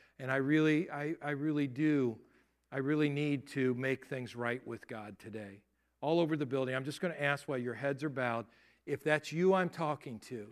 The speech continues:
that that's really speaking to your heart, I'm just gonna ask you if you just look up at me,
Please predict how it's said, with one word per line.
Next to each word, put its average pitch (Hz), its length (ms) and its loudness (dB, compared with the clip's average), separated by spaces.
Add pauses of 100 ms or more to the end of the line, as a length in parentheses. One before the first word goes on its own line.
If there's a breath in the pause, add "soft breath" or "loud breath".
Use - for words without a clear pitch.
that 139 180 -4
that's 160 240 -2
really 175 260 8
speaking 165 480 -2
to 131 60 0
your 156 260 4
heart, 131 320 2 (420 loud breath)
I'm 143 80 -6
just 190 220 -2
gonna 202 180 4
ask 170 300 2
you 175 40 2
if - 120 0
you 156 100 0
just 165 300 -4
look 165 240 -2
up 139 200 0
at 117 240 -10
me, 110 180 -14